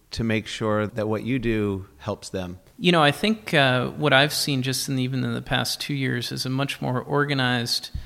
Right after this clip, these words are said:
Speaker 2: uh, process of community input and feedback for developers.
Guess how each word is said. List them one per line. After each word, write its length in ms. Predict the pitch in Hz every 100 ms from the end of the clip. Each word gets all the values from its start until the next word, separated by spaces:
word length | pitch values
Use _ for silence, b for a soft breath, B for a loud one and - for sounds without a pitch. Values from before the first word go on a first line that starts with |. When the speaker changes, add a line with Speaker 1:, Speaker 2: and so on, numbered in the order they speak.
| B B B B
Speaker 2:
uh, 500 | - 131 120 117 117 - -
process 880 | - 131 131 135 - 127 117 - -
of 420 | 139 123 113 -
community 500 | - 135 127 120 113
input 600 | 107 127 131 165 180 -
and 160 | 123 120
feedback 560 | - 139 147 156 165
for 180 | - 156
developers. 880 | 151 151 147 147 156 147 147 -